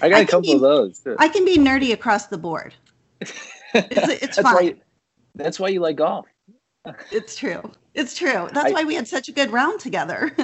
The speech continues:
Speaker 2: <laughs>
Speaker 1: I know. I, I tell everybody that likes golf, they think they're cool.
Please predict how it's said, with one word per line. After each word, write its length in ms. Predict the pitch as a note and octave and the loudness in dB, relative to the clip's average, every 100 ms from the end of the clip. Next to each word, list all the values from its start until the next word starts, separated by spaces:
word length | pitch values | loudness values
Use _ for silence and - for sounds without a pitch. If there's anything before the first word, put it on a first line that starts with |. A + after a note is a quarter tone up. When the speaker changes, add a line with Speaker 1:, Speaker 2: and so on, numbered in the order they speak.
| D#4 | 0
Speaker 2:
<laughs> 260 | - D4 - | -2 -8 -6
Speaker 1:
I 180 | B2+ B2+ | -4 -4
know. 380 | B2 A#2+ A#2 G#2 - | -4 -6 -6 -8 -4
I, 160 | C3 - - | -4 -4 -4
I 100 | A#2+ | -2
tell 240 | - A#2+ | 0 0
everybody 420 | A#2+ A2+ A2 A2+ | 0 -2 -2 -2
that 160 | G#2+ G#2 | -2 -2
likes 220 | A2 G#2+ | -2 -2
golf, 320 | - A2 G#2 | 0 2 2
they 140 | - G#2 | -2 -6
think 240 | - A2+ | -4 -4
they're 100 | A#2 | -4
cool. 420 | G2+ - A2+ A2 | -2 0 2 2